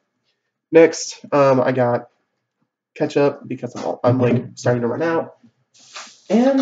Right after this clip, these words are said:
okay, I haven't, I'm gonna taste these real quick. I haven't j-, had these before. These are the Harvest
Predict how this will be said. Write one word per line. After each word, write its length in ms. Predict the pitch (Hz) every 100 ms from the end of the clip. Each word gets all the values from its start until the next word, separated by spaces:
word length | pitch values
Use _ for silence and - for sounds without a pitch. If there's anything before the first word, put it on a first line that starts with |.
| -
okay, 220 | - 156 - - - -
I 120 | -
haven't, 400 | 233 277 240 -
I'm 100 | -
gonna 140 | 208 151
taste 280 | - 135 131
these 140 | 120
real 120 | 131
quick. 200 | - -
I 60 | 151
haven't 320 | 185 208 147
j-, 140 | - -
had 260 | 131 131
these 160 | 165 -
before. 360 | 190 214 226
These 880 | 233 - - - - - - - 151
are 180 | 170 160
the 320 | 139 139 135 131
Harvest 600 | 135 143 147 143 - -